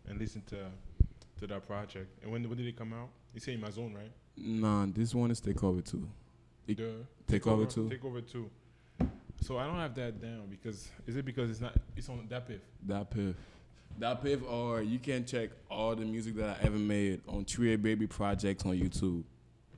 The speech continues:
Speaker 2: All the
Speaker 1: Okay.
Speaker 2: music that I ever made is ev-, there from day one too.
Speaker 1: And
Speaker 2: I'm
Speaker 1: it
Speaker 2: Yeah.
Speaker 1: Is it, is there a reason why, like, you don't have everything maybe on iTunes? Is it, like,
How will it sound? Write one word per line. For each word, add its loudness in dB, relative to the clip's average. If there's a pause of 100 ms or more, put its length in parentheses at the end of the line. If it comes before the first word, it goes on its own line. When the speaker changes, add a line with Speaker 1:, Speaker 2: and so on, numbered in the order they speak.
(460)
Speaker 2:
All 6
the 6
Speaker 1:
Okay. 6
Speaker 2:
music 4
that 4
I 4
ever 8
made 6
is 4 (280)
ev-, -2 (120)
there 6
from 0
day 2
one 2
too. -2 (800)
Speaker 1:
And 2
Speaker 2:
I'm 2
Speaker 1:
it -2 (580)
Speaker 2:
Yeah. 2 (240)
Speaker 1:
Is -2
it, -6
is -10
there -6
a -6
reason -4
why, -4
like, -10
you -6
don't -2
have 0
everything -2
maybe -4
on -6
iTunes? -6
Is -4
it, 4
like, -2